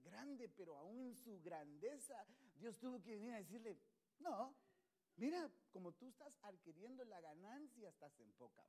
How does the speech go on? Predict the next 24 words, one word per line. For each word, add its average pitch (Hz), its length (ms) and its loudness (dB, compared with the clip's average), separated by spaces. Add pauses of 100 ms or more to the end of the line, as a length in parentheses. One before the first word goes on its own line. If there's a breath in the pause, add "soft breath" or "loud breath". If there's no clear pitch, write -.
(140)
fuerza. 156 420 -4 (1200)
Pero 170 200 4
si 180 160 -6
tú 262 200 2
presentas 254 760 0
eso 254 240 0
delante 247 460 2
de 214 100 -6
mí, 247 200 -6 (100)
¿qué 381 180 0
no 233 180 -2
duplicará 123 800 -8
Dios? 120 280 -10 (1200 loud breath)
¿Acaso 208 460 2
Dios 240 240 4
nos 233 260 -4
enseñó 175 520 -4
a 220 60 2
nosotros 220 640 2
que 175 200 0 (340 loud breath)
cuando 165 360 10
Él 226 220 10
vino 220 420 8
y, 156 120 4